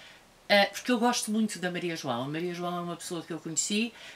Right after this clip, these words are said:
é uma pessoa que foi sempre de uma educação e de uma gentileza muito grande para mim. Tive o prazer de estar a,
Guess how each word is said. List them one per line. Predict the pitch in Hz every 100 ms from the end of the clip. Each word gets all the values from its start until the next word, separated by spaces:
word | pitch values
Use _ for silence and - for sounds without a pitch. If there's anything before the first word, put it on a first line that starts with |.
| -
é | 190
uma | 196
pessoa | - 208
que | 180
foi | 190
sempre | 190 190 175
de | 190
uma | 185 180 180
educação | 214 - - - 196 190
e |
de | 185
uma | 190
gentileza | 185 185 175 190 175 165 151 151 - - -
muito | 190 220 208
grande | 208 196 180
para | - 180
mim. | 170 170 196 208 - - -
Tive | 269
o | 269
prazer | - 247 220 175 233 220 208
de | -
estar | - - 202 190
a, | 196